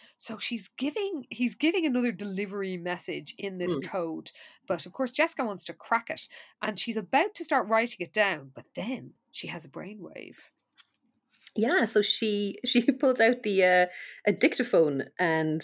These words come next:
Speaker 2: uh, puts in a new cassette and holds the tiny, tiny microphone close to the receiver and records the call. So she wonders if it's gonna work, but, uh, she hears Greenback talking to a man called Chopper.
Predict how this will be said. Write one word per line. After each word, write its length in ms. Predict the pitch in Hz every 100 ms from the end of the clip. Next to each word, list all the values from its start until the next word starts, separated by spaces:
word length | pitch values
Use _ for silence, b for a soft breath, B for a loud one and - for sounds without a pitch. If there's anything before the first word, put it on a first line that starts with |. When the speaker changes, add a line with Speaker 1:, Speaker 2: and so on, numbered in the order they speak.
| - -
Speaker 2:
uh, 200 | 156 147
puts 140 | 196
in 80 | 208
a 60 | 175
new 160 | 220
cassette 460 | 247 214 190 156 - -
and 320 | 160 160 156
holds 300 | - 170 170
the 240 | 165 - -
tiny, 220 | 175 233
tiny 260 | 233 233 262
microphone 500 | 254 302 240 180 151 B B
close 200 | 196 196
to 40 | 185
the 80 |
receiver 440 | 170 - 208 160 156
and 120 | 156
records 640 | 165 - 214 170 139 - -
the 80 | 156
call. 320 | 165 131 120 - B B
So 100 | 170
she 80 | 175
wonders 240 | 226 208
if 80 | 196
it's 80 | 170
gonna 220 | 175 160
work, 300 | 160 147 - -
but, 240 | 147 -
uh, 240 | 156 147 143 -
she 160 | -
hears 160 | 165 156
Greenback 460 | 165 165 160 156 -
talking 200 | 160 160
to 100 | 151
a 40 |
man 180 | 156 151
called 220 | 156 143
Chopper. 440 | - 175 - 139